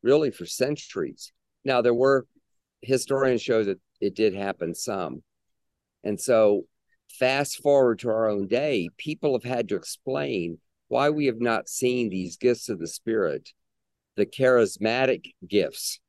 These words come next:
because the word charismatic actually means gifts in, in Greek.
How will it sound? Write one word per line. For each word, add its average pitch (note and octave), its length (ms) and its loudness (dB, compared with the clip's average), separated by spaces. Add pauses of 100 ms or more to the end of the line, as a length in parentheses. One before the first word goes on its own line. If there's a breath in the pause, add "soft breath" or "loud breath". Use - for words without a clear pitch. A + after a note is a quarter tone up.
(640)
because F#2+ 440 -2
the F#2+ 100 -4
word F#2+ 280 -2
charismatic G2+ 800 -2
actually F2+ 280 -8
means G2 520 -4
gifts - 440 0
in, F2 220 -6 (160)
in E2+ 280 -6
Greek. A2+ 500 -4